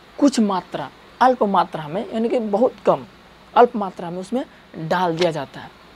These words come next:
डालने के बाद क्या होता है, जब भी गैस लीक होता है तो हमें इसकी गंध,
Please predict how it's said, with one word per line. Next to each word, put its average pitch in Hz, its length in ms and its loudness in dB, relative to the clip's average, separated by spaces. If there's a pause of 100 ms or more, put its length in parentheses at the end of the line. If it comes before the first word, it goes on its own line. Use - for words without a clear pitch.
(460)
डालने 175 380 0
के 220 60 -2
बाद 208 220 2
क्या 226 120 4
होता 160 280 -4
है, 220 60 -6 (260)
जब 170 260 0
भी 214 100 2
गैस 196 300 2
लीक 180 280 0
होता 180 260 -6
है 208 160 -8 (300)
तो 220 80 6
हमें 226 180 2
इसकी 240 420 0
गंध, 196 360 0